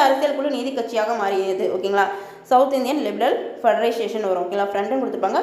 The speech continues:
சவுத் இந்தியன் லிபரல் ஃபெடரேஷன். நெக்ஸ்ட் ஒன், எந்த இணை சரியாக பொருந்தவில்லை அப்படின்னு கேட்டிருக்காங்க. பணியாளர் தேர்வு வாரியம் already பார்த்துருப்போம், ஆயிரத்தி தொள்ளாயிரத்தி இருபத்தி நாலு,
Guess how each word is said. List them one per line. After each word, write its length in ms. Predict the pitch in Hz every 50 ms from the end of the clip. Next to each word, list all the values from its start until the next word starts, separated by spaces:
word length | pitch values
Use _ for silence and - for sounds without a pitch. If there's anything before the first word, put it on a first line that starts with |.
| 466 - -
சவுத் 220 | 247 202 - 226 233
இந்தியன் 220 | 226 226 262 302 254 196
லிபரல் 220 | 202 240 269 277
ஃபெடரேஷன். 600 | 208 190 180 185 196 190 190 185 - 185 - - - - - - - - - - - - - - _ _ _ _ _ _ _ _ _ - - - - - - - - 381 - - - -
நெக்ஸ்ட் 220 | 220 220 - - 269 240
ஒன், 100 | 240 262 - - - - - - - - - - - - - 233 254
எந்த 140 | 302 - - 320 -
இணை 120 | - 285 330 -
சரியாக 300 | 262 226 226 233 233 254 269 -
பொருந்தவில்லை 500 | 226 220 220 220 220 214 202 202 208 202 196
அப்படின்னு 220 | 190 190 185 196 190
கேட்டிருக்காங்க. 420 | 185 185 185 185 185 180 190 220 311 - 403 370 - - - - - - - - - -
பணியாளர் 420 | 247 262 277 277 285 294 285 277 269
தேர்வு 180 | 240 240 254 240
வாரியம் 260 | 233 214 208 202 190 190 202
already 240 | 214 220 220 247 262 262
பார்த்துருப்போம், 360 | 214 220 240 233 220 202 202 202
ஆயிரத்தி 180 | 214 220 214
தொள்ளாயிரத்தி 260 | 226 214 220 220 262 233
இருபத்தி 240 | 214 220 220 220 220 202
நாலு, 200 | 196 196 247